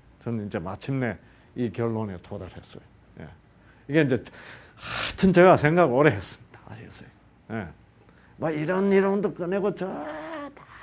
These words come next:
해봤는데, 예. 그러니까 하나님이 자기의 공의를 행사하시기 위하여 사단에게도 어떻게 해요?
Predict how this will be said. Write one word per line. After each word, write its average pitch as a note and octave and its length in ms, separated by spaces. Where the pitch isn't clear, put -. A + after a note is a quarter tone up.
해봤는데, E3 640
예. E2+ 280
그러니까 A3+ 500
하나님이 G#3 760
자기의 F3+ 560
공의를 G3+ 560
행사하시기 B2 760
위하여 D2+ 540
사단에게도 D3+ 840
어떻게 A2 220
해요? C#2+ 80